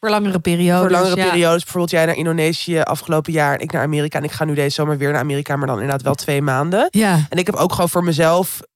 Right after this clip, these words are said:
Speaker 2: ik ga gewoon niet meer vliegen in Europa. Dat is gewoon echt mijn regel al
Speaker 1: Ja.
Speaker 2: een paar jaar.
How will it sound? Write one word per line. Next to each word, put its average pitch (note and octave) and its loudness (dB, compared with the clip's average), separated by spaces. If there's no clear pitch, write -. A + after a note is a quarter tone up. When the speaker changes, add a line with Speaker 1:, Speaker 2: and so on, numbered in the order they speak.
Speaker 2:
ik - -8
ga F3 0
gewoon F3+ 0
niet F3 0
meer E3 0
vliegen D#3 -4
in D3 0
Europa. C3 0
Dat D3 -2
is - -6
gewoon C#3 -2
echt - -6
mijn D3 0
regel C3+ -2
al B2+ 2
Speaker 1:
Ja. A3 2
Speaker 2:
een F3+ -2
paar C#3 0
jaar. C3 0